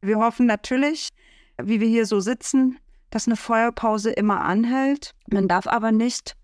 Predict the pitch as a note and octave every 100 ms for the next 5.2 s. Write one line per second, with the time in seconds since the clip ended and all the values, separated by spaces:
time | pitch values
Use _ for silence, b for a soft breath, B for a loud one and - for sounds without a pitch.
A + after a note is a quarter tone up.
0 | _ _ - A3+ A#3 - - A3 A3+ -
1 | B3+ G#3+ G#3+ - A3 - - A3+ A#3+ B3
2 | B3+ F#3 F#3+ G#3+ A#3+ - F#3+ A3 G#3 G3+
3 | G3 A3 A3 - - - _ _ A3+ A#3+
4 | - - - A#3+ - G#3 G3+ A3+ G#3 D#3
5 | D#3 -